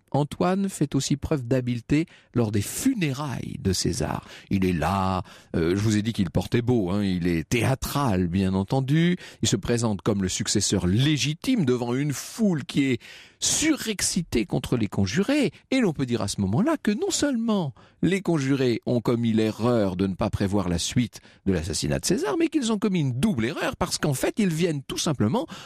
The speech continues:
de porter Antoine au pouvoir et d'en faire peut-être un dictateur plus puissant encore que ne l'aurait été César lui-même. C'est ça qui est assez, euh, extraordinaire.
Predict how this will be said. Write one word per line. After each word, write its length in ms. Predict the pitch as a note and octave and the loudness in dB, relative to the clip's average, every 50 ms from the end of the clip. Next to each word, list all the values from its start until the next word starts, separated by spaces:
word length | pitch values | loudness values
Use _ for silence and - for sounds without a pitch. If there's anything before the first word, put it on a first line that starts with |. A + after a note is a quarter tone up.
| - - - | -16 -4 0
de 160 | D#3 A3+ A3 E3 - _ | 2 2 2 0 -2 _
porter 520 | - C4 - - - - - A#3+ B3+ B3 - - | -4 -4 -4 -4 -6 -2 0 0 0 0 0 0
Antoine 460 | F3+ E3 D3 - - A#3+ C4 A#3+ F#3+ | 0 0 0 0 -2 0 0 2 2
au 80 | D#3 C3+ | 2 0
pouvoir 460 | - C#3 C3 C3+ F3 A#3+ B3+ A#3+ G#3+ | 0 0 0 0 0 0 0 0 -2
et 60 | F#3 | -2
d'en 140 | F3 F3 E3 | -2 -2 -2
faire 260 | - - A3 F#3+ - | -2 -2 -2 -2 0
peut-être 440 | - G3 F#3+ - - B3 G#3+ - F#3+ | -2 -2 -2 0 -2 -2 0 0 0
un 60 | F3+ | 0
dictateur 500 | D#3+ E3 D3 - D#3+ C#3+ - E3 A#3 - - - - - _ - | 0 -2 0 0 0 0 0 0 -2 -2 -4 -10 -20 -8 _ 0
plus 160 | G#3 G#3+ E3+ | 0 0 0
puissant 540 | - - C4 D4 D#4 C4+ - - D4 C4 A#3 | 0 -2 0 0 2 0 0 0 0 0 0
encore 440 | F#3+ F3+ - - E4 C#4+ F#3+ - | 0 0 0 0 0 0 0 0
que 100 | - F3+ | 0 0
ne 140 | D#3+ D3 C#3+ | 0 2 0
l'aurait 380 | C3+ C3 B2 A#2 G#2+ G#2+ G2+ G2 | 0 2 2 0 0 0 0 0
été 340 | G2 - - A3 B3 C4 - - - - - _ | 0 0 0 0 0 0 -2 -8 -16 -20 -14 _
César 720 | - - - - B2+ A2+ A2 D#3 A3+ C4 D4 C#4+ - - _ _ - | -4 -2 0 2 2 2 2 0 0 0 -2 -6 -10 -12 _ _ -2
lui-même. 840 | - G#2 G2+ G#2+ A2+ C#3+ D#3+ F#3+ D4 D4 C#4+ A3 D#3 A#2+ G2+ G2 | 0 0 2 2 2 2 2 2 2 2 2 2 0 0 0 0
C'est 120 | - - F#3 | -2 -2 -2
ça 180 | - - F#3+ | -2 -2 -2
qui 100 | - - | -2 -2
est 120 | E3+ - - | -2 0 -2
assez, 340 | A#2 - - B2+ A2+ G#2+ G2+ | -2 0 0 0 2 2 2
euh, 200 | F#2+ F2+ F#2+ - - | 2 0 0 0 -2
extraordinaire. 800 | C3 A#2 - - - - - G#2 G2 G2 F#2+ G2 F#2+ F#2+ F2+ E2+ | -2 -2 -2 -4 -6 -4 -2 -2 0 0 0 0 2 2 0 -2